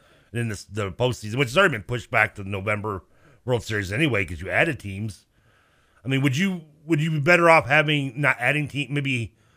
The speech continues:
only having two or four playoff teams on each side, but they both go seven, all series go seven games,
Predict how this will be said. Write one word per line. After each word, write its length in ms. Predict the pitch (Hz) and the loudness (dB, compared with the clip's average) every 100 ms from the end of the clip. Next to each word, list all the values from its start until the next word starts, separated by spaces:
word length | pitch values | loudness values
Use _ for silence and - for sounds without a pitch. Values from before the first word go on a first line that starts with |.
| _ | _
only 160 | 127 147 | 0 6
having 300 | 143 131 123 | 6 4 -4
two 640 | - 143 143 147 147 135 107 _ _ _ _ _ | -2 2 2 2 -2 -4 -14 _ _ _ _ _
or 120 | 123 107 | -4 -2
four 260 | 143 156 | 2 2
playoff 340 | 151 143 139 - | 4 4 4 2
teams 180 | 135 107 | -6 -6
on 60 | |
each 100 | 123 | -10
side, 320 | - 123 127 | 0 2 2
but 100 | 107 | 0
they 80 | 101 | -8
both 260 | 98 113 - | -4 -6 -4
go 120 | 120 | -10
seven, 420 | - 117 110 107 | -4 -4 -4 -6
all 160 | 113 117 | -4 -4
series 240 | - 120 | -4 -8
go 120 | 107 101 | -6 -8
seven 340 | 113 104 101 | -6 -8 -8
games, 480 | 98 123 175 160 | -8 -8 -10 -14